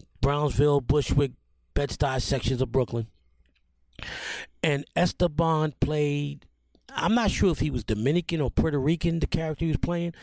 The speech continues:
but he played that type of charismatic, cool, but will kill you in a heartbeat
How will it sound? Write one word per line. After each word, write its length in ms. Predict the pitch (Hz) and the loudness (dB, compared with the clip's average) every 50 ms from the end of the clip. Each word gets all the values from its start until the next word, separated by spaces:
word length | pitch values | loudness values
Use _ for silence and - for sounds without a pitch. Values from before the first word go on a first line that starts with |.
| - - - - - - - | -18 -20 -20 -20 -20 -4 -2
but 140 | - 160 160 | 0 0 2
he 120 | 190 220 | 2 0
played 420 | 214 - - 214 214 196 185 156 139 | 0 0 -2 0 2 0 0 0 0
that 220 | 165 165 165 151 - _ _ _ _ _ _ _ _ | 2 2 2 0 -4 _ _ _ _ _ _ _ _
type 320 | - 170 180 175 - - | 0 0 0 0 -2 -2
of 260 | 143 131 123 - - - | -2 -2 -4 -8 -2 0
charismatic, 1160 | - 170 165 170 170 170 170 143 - 113 131 143 151 156 151 151 156 156 - - - - - - _ _ _ _ _ _ _ _ | 2 2 2 2 2 2 2 2 0 0 0 0 2 4 4 4 4 2 0 -4 -8 -10 -10 -10 _ _ _ _ _ _ _ _
cool, 680 | - - 208 226 220 208 202 190 190 185 180 175 - - - _ _ _ - - _ _ _ - | 2 4 4 6 6 6 6 6 6 6 4 2 0 -6 -14 _ _ _ -20 -20 _ _ _ 0
but 260 | - 147 143 127 - _ _ _ _ _ _ _ _ _ _ _ _ _ _ - | 2 2 2 0 -4 _ _ _ _ _ _ _ _ _ _ _ _ _ _ -6
will 200 | - 151 156 165 | 0 2 2 2
kill 340 | 151 - - - 226 240 233 226 | 4 4 4 4 6 6 4 4
you 260 | 190 202 208 190 196 | 4 6 6 6 4
in 80 | 185 | 4
a 100 | 175 165 | 4 4
heartbeat 580 | 160 175 190 196 165 - - 175 165 160 156 | 4 4 4 2 2 0 -2 -2 -2 -6 -10